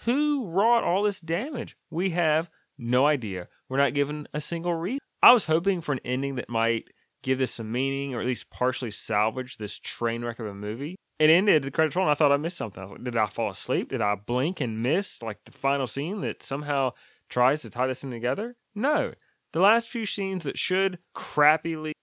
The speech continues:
conclude this, they don't even exist. This just stops short. Like, why? What a waste of time. This was bad from the start, but remove the ending, and I assume that's what they did. They removed the ending because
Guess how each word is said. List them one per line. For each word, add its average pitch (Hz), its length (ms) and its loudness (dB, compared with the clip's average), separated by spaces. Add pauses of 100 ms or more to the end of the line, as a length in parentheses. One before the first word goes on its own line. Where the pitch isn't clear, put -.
conclude 143 500 -2
this, 156 400 -4
they 165 80 2
don't 156 160 4
even 143 140 -2
exist. 107 600 -4 (200)
This 139 140 -4
just 143 200 -2
stops 151 320 0
short. 156 380 -4
Like, 101 160 -4 (160)
why? 123 720 -6 (260)
What 170 420 0
a 196 80 -4
waste 165 320 0
of 175 80 -10
time. 175 400 -8 (300)
This 240 180 4
was 170 160 0
bad 131 360 2
from 151 100 -6
the 104 60 -6
start, 110 420 -2 (280)
but 151 80 0
remove 185 300 6
the 151 160 4
ending, 131 260 2
and 160 80 4
I 170 200 6
assume 226 220 2
that's 151 140 2
what 147 80 -6
they 131 60 0
did. 151 180 0
They 127 120 2
removed 139 320 0
the 131 120 2
ending 151 220 0
because 131 320 -4